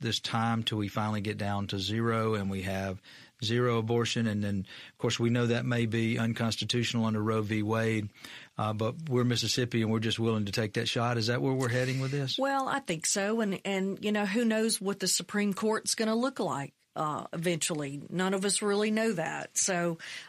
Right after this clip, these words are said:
Speaker 2: um,
Speaker 1: I'm
Speaker 2: I
Speaker 1: through predicting. I'm through predicting
Speaker 2: Yeah,
Speaker 1: who's
Speaker 2: but
Speaker 1: gonna be
Speaker 2: <laughs>
Speaker 1: president and what the Supreme Court's gonna look like or who's gonna win the next election.
Speaker 2: That's right. Uh, but so we just don't know. And, uh, you know, when you look around, I had a lot of people w-, in their ugly emails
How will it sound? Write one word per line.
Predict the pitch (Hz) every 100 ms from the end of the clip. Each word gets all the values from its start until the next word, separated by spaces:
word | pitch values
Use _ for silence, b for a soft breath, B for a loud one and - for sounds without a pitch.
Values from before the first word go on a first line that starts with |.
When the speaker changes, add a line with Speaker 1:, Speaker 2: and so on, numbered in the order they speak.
| -
Speaker 2:
um, | 180 170 165 180
Speaker 1:
I'm | 127
Speaker 2:
I | -
Speaker 1:
through | 139 147
predicting. | 123 127 127 123 95 87
I'm | 120 120
through | 139
predicting | 127 127 131
Speaker 2:
Yeah, | 254 135
Speaker 1:
who's | 139
Speaker 2:
but | -
Speaker 1:
gonna | 131
be | 135 127
Speaker 2:
<laughs> |
Speaker 1:
president | 143 143 139 143 147 135
and | 107 98 B B 349
what | 135
the | 131
Supreme | 120 131 139 127
Court's | 143 123
gonna | 131
look | 131 135
like | 131 135 123
or |
who's | 104 131
gonna | 135 131
win | 135
the |
next | 135 139 -
election. | 131 104 -
Speaker 2:
That's | 220 226
right. | 233 226 240 240 B B 254 226 B
Uh, | 190 185 170 170
but | - 175 202
so | - 247 240
we | 233
just | 220 247 -
don't | 233 226
know. | 220 254 196 170 -
And, | 175 175 175 175 180
uh, | 170 165 175 -
you | 190
know, | 202 190
when | 196
you | 180
look | 185 233 285
around, | 277 208 190 185 190
I |
had | 185 214
a | 196
lot | 190 190
of | 185
people | 202 190 185
w-, | 175
in | - 185
their | 190 190
ugly | - 190 185 175 175
emails | 175 170 170 165 -